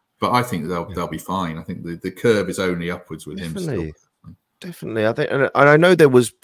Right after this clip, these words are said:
Speaker 2: even before this Villa game, if they'd had, been on the end of a heavy defeat, again, he would have come under a lot of pressure. I think
Speaker 1: Mm.
Speaker 2: that's, unfortunately, I think that's the,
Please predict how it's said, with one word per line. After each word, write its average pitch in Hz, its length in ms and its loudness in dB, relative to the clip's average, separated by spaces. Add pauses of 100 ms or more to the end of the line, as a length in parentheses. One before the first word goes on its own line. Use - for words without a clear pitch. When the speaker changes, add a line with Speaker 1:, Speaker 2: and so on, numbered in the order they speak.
(240)
Speaker 2:
even 147 180 -2
before 123 240 0
this 98 140 0
Villa 139 220 4
game, 90 260 0
if 95 80 -6
they'd 117 180 2
had, 113 200 2 (360)
been 107 120 0
on 98 80 4
the 101 100 4
end 98 120 4
of 85 80 -2
a 90 40 -2
heavy 95 240 2
defeat, 90 640 0
again, 98 360 2
he 95 80 0
would 95 160 0
have 92 180 -2
come 95 200 -2
under 95 220 2
a 95 40 4
lot 87 180 4
of - 160 -6
pressure. 120 460 -4 (560)
I 104 80 6
think 120 80 6
Speaker 1:
Mm. - 20 -2
Speaker 2:
that's, 120 220 0 (1300)
unfortunately, 113 580 2
I - 40 -6
think 107 180 -6
that's 107 220 0
the, 98 180 0